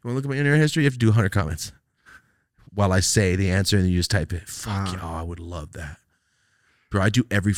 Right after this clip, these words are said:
Speaker 1: you see it. I don't copy paste my comments. I answer them.
Speaker 2: Imagine
Speaker 1: It takes so long, but I love talking to people.
Speaker 2: in the afterlife or something, you get to,
Speaker 1: Oh, wow.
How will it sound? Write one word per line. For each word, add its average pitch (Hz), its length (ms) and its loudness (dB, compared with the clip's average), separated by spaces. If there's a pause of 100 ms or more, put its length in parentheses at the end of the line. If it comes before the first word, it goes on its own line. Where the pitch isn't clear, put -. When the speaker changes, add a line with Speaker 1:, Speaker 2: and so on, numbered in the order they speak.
(100)
Speaker 1:
you 120 120 2
see 117 220 2
it. 90 160 0
I 92 60 2
don't 127 160 2
copy 117 200 0
paste 98 240 0
my 90 60 -8
comments. 95 560 -4 (160)
I 101 140 -4
answer 98 340 -2
them. 67 240 -12 (1200)
Speaker 2:
Imagine 147 460 2
Speaker 1:
It - 20 2
takes 131 260 2
so 98 320 0
long, 98 380 -2
but - 80 -6
I 107 60 0
love 110 360 2
talking 98 340 -4
to 85 40 -12
people. - 140 -2
Speaker 2:
in 131 60 4
the 123 120 2
afterlife 123 640 0
or 131 60 0
something, 123 440 0
you 107 160 2
get 113 140 2
to, - 100 -2
Speaker 1:
Oh, 110 40 2
wow. 107 80 -2